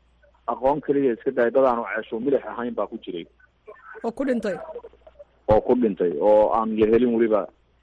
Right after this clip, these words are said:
Speaker 1: Wiil ka mid ah aan meydkiisa la helin weliba.
Speaker 2: Inta kale waa la helay?
Speaker 1: Haa, hay.
Speaker 2: Tiro ahaan imisaad ku qiyaasi kartaa dadka aad garanaysay ee aad iswiji taqaaneen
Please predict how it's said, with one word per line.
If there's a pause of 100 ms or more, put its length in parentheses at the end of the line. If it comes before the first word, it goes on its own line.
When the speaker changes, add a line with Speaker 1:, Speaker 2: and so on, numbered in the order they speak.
Speaker 1:
Wiil
ka
mid
ah
aan
meydkiisa
la
helin
weliba. (280)
Speaker 2:
Inta
kale
waa
la
helay? (280)
Speaker 1:
Haa,
hay. (400)
Speaker 2:
Tiro
ahaan
imisaad
ku
qiyaasi
kartaa
dadka
aad
garanaysay
ee
aad
iswiji
taqaaneen